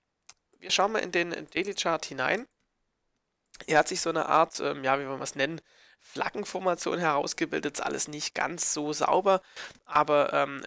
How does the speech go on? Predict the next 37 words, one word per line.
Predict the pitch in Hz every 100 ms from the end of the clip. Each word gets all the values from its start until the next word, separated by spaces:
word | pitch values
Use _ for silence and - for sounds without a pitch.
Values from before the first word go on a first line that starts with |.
| 151
durchaus, | - 165 - 143 - -
äh, | 139
begründet, | - - 165 190 180
dass | 202
man | 147
sich | - -
hier | -
nochmal | 151 - 147 139
engagieren | 135 143 135 139 - 226 240
könnte. | - 208 214 262 - _ _ _ _ _ _ _ _ - - -
Auf | -
dem | 160
aktuellen | 131 - 170 - 165
Niveau | 160 147 156
natürlich | 147 143 - -
nicht. | 151 233 - -
Dafür | - - -
ist | -
es, | - -
äh, | - 143
viel | - 156
zu | - 147
heiß. | - 214
Wir | 233
befinden | 190 - -
uns | -
hier | - -
im | - - _ _ - _ _
charttechnischen | - 143 160 151 143 147
Niemandsland. | 151 196 196 - 170 165
Ich | 143
denke, | 139 143 143
es | -
wird | 147 - -
in | 139
den | 139
nächsten | 139 139 - 139